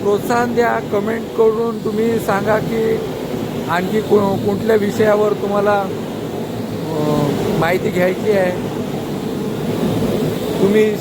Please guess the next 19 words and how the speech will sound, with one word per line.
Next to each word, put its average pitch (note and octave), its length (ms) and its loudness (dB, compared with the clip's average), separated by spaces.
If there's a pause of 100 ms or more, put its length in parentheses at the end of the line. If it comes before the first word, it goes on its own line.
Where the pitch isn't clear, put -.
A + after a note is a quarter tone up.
शेअर G3+ 220 4
करा, G#3+ 480 2 (800)
जास्तीत F3 420 0
जास्त G#3 360 2
लोकांपर्यंत, G#3 840 2 (840)
जास्तीत E3+ 260 2
जास्त G#3 200 4
फार्मर G3 540 0 (500)
शेतकऱ्यांपर्यंत A#3 760 2 (720)
आपला G#3 440 0
व्हिडिओ G3+ 340 4
पोचला G3+ 440 -2
पाहिजे, G3+ 420 -2
लोकांना G3+ 360 -2
पण G#3 180 0
माहिती F#3+ 280 0
पडली G3 320 2
पाहिजे G3 300 2
की - 140 -2